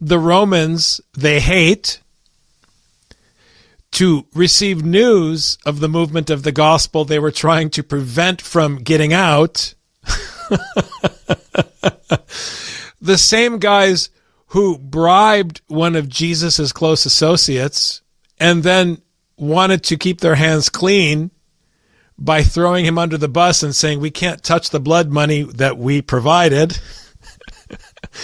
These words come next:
See to it yourself. They're back at it. <laughs> I hate to laugh, but it's so bad, it's funny. And it's so funny, it's not funny. You can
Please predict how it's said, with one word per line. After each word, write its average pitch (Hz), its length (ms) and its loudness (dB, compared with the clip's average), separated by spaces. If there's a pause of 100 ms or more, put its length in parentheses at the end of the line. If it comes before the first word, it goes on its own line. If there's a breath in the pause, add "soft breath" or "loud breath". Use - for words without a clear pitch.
(200 loud breath)
See - 340 2
to 180 180 2
it 170 100 0
yourself. 156 800 2 (760 soft breath)
They're 156 280 2
back 170 340 2
at 254 220 2
it. 202 240 0 (200)
<laughs> - 1160 -6
I 160 100 2
hate 175 240 0
to 156 100 2
laugh, 139 640 0
but 135 420 -4 (320 soft breath)
it's 156 180 -2
so 190 380 2
bad, 143 840 0 (200)
it's - 300 0
funny. 120 560 0 (1500 soft breath)
And 151 300 0
it's 151 180 0
so 165 300 4
funny, 160 680 -2
it's - 240 0
not 247 240 2
funny. 107 600 -4 (1500)
You 175 160 2
can 180 400 0